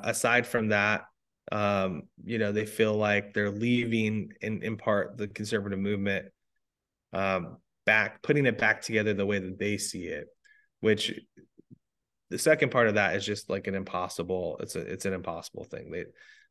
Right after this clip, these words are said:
they're, they're under the belief that they, we can return back to this,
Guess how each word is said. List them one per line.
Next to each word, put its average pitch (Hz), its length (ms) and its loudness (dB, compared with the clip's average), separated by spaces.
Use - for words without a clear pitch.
they're, 110 160 6
they're 135 200 6
under 143 180 8
the 123 100 4
belief 110 340 2
that 101 320 -2
they, 107 160 2
we 110 140 0
can 107 160 -2
return 101 420 0
back 92 280 -2
to - 120 -6
this, 95 360 -6